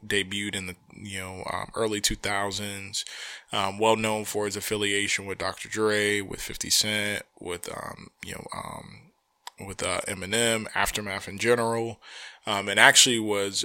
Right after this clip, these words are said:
um, a very prominent figure in early two thousands music and music culture because he was able to bring back a notable figure on the,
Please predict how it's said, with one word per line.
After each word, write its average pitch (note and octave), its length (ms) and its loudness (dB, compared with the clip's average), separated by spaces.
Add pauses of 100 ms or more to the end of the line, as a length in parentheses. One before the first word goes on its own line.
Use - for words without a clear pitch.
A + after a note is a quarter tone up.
um, G2+ 420 -4 (160)
a A2 60 -8
very A2 400 4
prominent A#2 720 2
figure G#2 460 -4
in G2+ 80 -8
early G#2 340 -6
two - 280 -2
thousands G2 960 -4
music A2 640 2
and G2 140 -6
music G2+ 320 -4
culture G2+ 680 0 (100)
because G#2 520 -2
he A2 100 -4
was G#2 220 -8
able A2 320 -2
to G2 80 -4
bring G#2 580 -4
back G2+ 400 -4
a F#2+ 180 -8
notable G2+ 760 -2
figure G2+ 840 -2
on G2 160 -10
the, F#2+ 400 -12